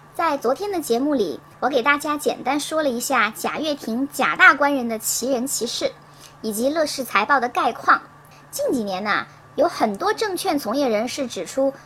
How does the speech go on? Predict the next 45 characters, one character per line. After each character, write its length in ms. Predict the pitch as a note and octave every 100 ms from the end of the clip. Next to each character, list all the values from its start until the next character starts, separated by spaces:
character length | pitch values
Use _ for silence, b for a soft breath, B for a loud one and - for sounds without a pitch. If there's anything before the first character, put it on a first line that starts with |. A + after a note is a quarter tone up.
| B
乐 240 | F#4+ G4+
视 380 | C#4+ - G4+ D#4 -
是 160 | - A3+
庞 360 | - F3 G3+
氏 200 | D#4+ -
骗 260 | D4 D4+ F#3+
局。 300 | - E3+ - - - - B B B
每 280 | D#4 D4+ D4
次 220 | - D#5+
我 160 | F4 G3
听 160 | -
到 100 | A4
这 120 | G#4+ G4
种 180 | G#3+
言 180 | F3+ G3
论 200 | G4 D#4+
都 80 | A#4
特 200 | A#4 -
别 140 | A#3+
气 240 | A#3+ - C#4+
愤， 260 | - G#3 - - - B B B
人 100 | G4+
家 100 | C#5+ D5
贾 180 | - -
大 140 | G4
官 220 | G4+ A4+ G#4
人 140 | G#4+ B
靠 140 | - B4+
自 220 | A4+ D#5 A#4+
己 80 | B4+
努 180 | C5 G#3
力 160 | C#4+ B4
设 200 | - E4+
的 80 | B3+
骗 260 | - B3+
局， 260 | G#3+ A3 A#3 B -
凭 240 | - C4 C5+
什 100 | C#5+
么 80 | B3
要 160 | B3+
姓 240 | G#3 C#4 G#3+
庞？ 320 | - E3 G3 - B B
凭 340 | - - C#4
什 160 | - A#3+
么？ 220 | G3+ -